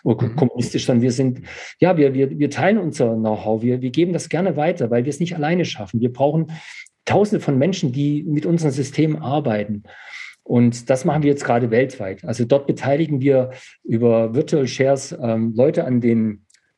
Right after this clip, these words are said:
Speaker 1: Auslandsgesellschaften in den U S A, gigantische Märkte, haben wir ko-, riesig, riesige Typen kennengelernt,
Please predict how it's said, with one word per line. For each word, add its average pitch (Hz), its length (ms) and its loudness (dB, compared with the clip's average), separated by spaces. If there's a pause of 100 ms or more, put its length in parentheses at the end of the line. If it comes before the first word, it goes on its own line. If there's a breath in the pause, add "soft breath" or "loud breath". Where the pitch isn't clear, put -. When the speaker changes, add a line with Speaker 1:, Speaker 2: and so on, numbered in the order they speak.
Speaker 1:
Auslandsgesellschaften 143 1500 -2
in 156 160 0
den 151 160 0
U 147 160 0
S 123 160 -4
A, 127 220 -4
gigantische 127 520 -2
Märkte, 117 440 0
haben 120 100 0
wir 120 120 -2 (120)
ko-, - 220 -8 (180)
riesig, 160 580 0 (300)
riesige 160 540 0
Typen - 340 0
kennengelernt, 131 680 2